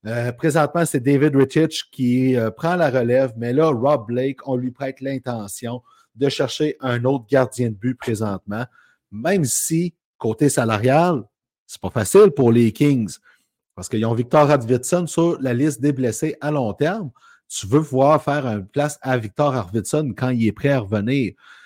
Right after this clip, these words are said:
Présentement, les Kings ont un espace total de mille neuf cent quarante et un dollars sous le plafond salarial.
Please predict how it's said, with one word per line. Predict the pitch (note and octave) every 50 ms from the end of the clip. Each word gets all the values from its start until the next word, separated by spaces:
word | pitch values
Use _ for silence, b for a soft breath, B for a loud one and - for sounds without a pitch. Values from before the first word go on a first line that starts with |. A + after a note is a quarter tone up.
| b b b -
Présentement, | - D3+ D3+ B2+ D#3+ D3 C3 A2+ - - A#2 A#2 B2 D#3+ F#3+ F#3+ _ -
les | F#2+ G2+ A2 G#2 F#2
Kings | - - B2+ A#2+ C3+ F3 F3+ D#3+ C3 G#2 - - _ _ _ _ -
ont | - D3 F#3 G#3
un | F3 C3+ B2 A#2+
espace | A#2+ B2 - - - F3+ E3 E3+ E3+ C#3+ - - _ _ _
total | - G#3 F#3+ - - - D3+ D3+ D#3 D#3 D3 B2 G2 F2 E2 E2 - _ _ _ _ _ _ _ _ _ _ _ _ _ _ _ _ _ _ _ _ _ _ _ _ _ _ _ _ _ _ _ G2
de | F2+ B2 A#2+
mille | A#2+ A#2+ A#2+ D3+ F#3 G3 F#3
neuf | E3 D#3+ D3 -
cent | - F3 D#3+
quarante | - - D3+ B2+ B2+ B2+ B2 - C3+
et | C3
un | C3 C3+
dollars | B2+ B2+ A#2+ A#2 A#2 B2+ C#3 C#3+ C#3
sous | A#2+ - - - - E3+ E3 D#3+
le | C#3+ C3 -
plafond | - C#3 B2 A#2 - D3+ C#3+ C#3+
salarial. | B2 - C#3+ A#2+ A#2 A2+ G2+ F2 A#2 A2+ G#2+ G#2+ G#2 G2